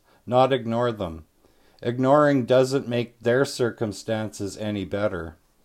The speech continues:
Love your neighbors as yourself. There is such a beautiful feeling knowing that you're helping somebody and you're not expecting anything back. I can remember coming out of a grocery store one night and there was a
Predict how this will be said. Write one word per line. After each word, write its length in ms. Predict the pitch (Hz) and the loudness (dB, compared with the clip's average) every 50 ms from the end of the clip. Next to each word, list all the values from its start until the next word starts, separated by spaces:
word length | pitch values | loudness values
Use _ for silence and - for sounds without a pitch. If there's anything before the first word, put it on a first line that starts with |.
| _ _ _ _ _ | _ _ _ _ _
Love 320 | - 98 110 117 123 123 127 | 0 4 6 6 6 4 0
your 160 | 120 113 110 | -4 -2 -2
neighbors 500 | 107 104 104 107 101 110 110 107 92 95 | -2 -2 -2 -2 -2 -2 -4 -6 -4 -6
as 240 | 101 98 101 92 95 | -6 -6 -6 -6 -8
yourself. 760 | 95 92 87 - - - 107 107 107 90 82 - - _ _ _ _ _ _ _ _ _ _ _ _ _ _ _ _ _ - | -8 -10 -10 -10 -8 -6 -4 -2 -2 -4 -4 -8 -14 _ _ _ _ _ _ _ _ _ _ _ _ _ _ _ _ _ 0
There 180 | 117 113 117 123 | 2 4 4 6
is 160 | 127 123 127 | 4 2 2
such 320 | - 139 135 135 - - | 2 2 2 2 2 2
a 140 | 131 113 104 | 2 4 2
beautiful 600 | 98 92 101 113 131 139 147 131 - - 123 117 | 2 0 -4 -2 -2 0 0 -2 -2 -2 -4 -4
feeling 580 | 107 - - 117 117 120 120 123 120 113 110 107 | -4 -4 -4 -4 -2 0 0 0 0 -2 -2 0
knowing 360 | 107 107 113 123 120 117 110 101 | 0 0 2 2 0 0 -2 -2
that 240 | 104 98 - - | -4 -4 -6 -6
you're 180 | 104 101 101 92 | -8 -6 -6 -6
helping 500 | 85 95 110 110 113 113 - 113 110 104 | -4 -2 0 0 0 -2 -4 -8 -8 -8
somebody 640 | - - 110 104 104 101 107 101 95 104 104 101 - _ _ _ _ - | -8 -6 -6 -6 -4 -2 -2 -2 -2 -4 -6 -8 -10 _ _ _ _ -10
and 180 | 110 117 117 117 | -6 -4 -2 -2
you're 120 | 127 139 | -2 -2
not 200 | 147 127 113 98 | -2 -2 -2 -4
expecting 640 | 101 82 - - - - 95 90 - - 95 92 92 | -6 -8 -10 -12 -8 -6 -6 -6 -6 -8 -10 -10 -8
anything 500 | 90 92 95 92 - - 98 98 98 98 | -8 -8 -10 -10 -10 -10 -10 -10 -8 -4
back. 400 | 110 123 127 107 98 - _ _ _ _ _ _ _ _ _ - - - _ _ - | -2 -2 0 -2 -2 -6 _ _ _ _ _ _ _ _ _ -20 -20 -20 _ _ -6
I 100 | 95 98 | -6 -4
can 220 | - - 120 110 | -2 -2 -2 -2
remember 520 | 107 107 107 107 107 107 107 104 110 107 95 | -2 -2 0 0 0 0 0 0 -2 -2 -4
coming 340 | - - 117 107 107 104 104 | -4 -4 -4 -4 -4 -4 -4
out 120 | 101 98 | -4 -4
of 140 | 104 92 98 | -4 -4 -4
a 80 | 95 | -6
grocery 540 | 87 85 104 101 107 127 127 - - 123 113 | -6 -6 -6 -4 -4 -4 -4 -6 -6 -6 -6
store 380 | 107 - - - 95 92 95 90 | -6 -8 -8 -6 -4 -4 -4 -4
one 240 | 90 92 90 90 90 | -6 -6 -8 -8 -8
night 260 | 90 95 98 92 92 | -8 -8 -8 -10 -8
and 120 | 95 92 | -8 -6
there 100 | 92 92 | -6 -4
was 220 | 90 92 87 80 92 | -4 -4 -6 -6 -6
a 280 | 92 90 87 85 82 | -4 -4 -4 -6 -6